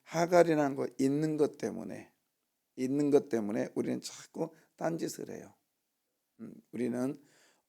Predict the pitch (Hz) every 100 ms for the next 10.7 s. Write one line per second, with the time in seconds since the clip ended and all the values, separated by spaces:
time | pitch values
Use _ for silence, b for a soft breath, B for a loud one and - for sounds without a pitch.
0 | _ 127 139 160 170 165 139 107 - -
1 | - - 135 131 - - - - 123 -
2 | 120 113 120 123 117 92 85 - 165 b
3 | b - 165 165 160 151 135 - 135 -
4 | - 95 - 117 117 123 - 98 - _
5 | _ _ _ _ _ - 147 151 156 -
6 | 147 160 175 190 175 160 - 117 110 120
7 | 113 b b b _ - 131 - 151 143
8 | 117 85 92 101 - - 104 - 104 107
9 | 104 90 90 - 101 101 - 117 - _
10 | _ _ _ _ _ _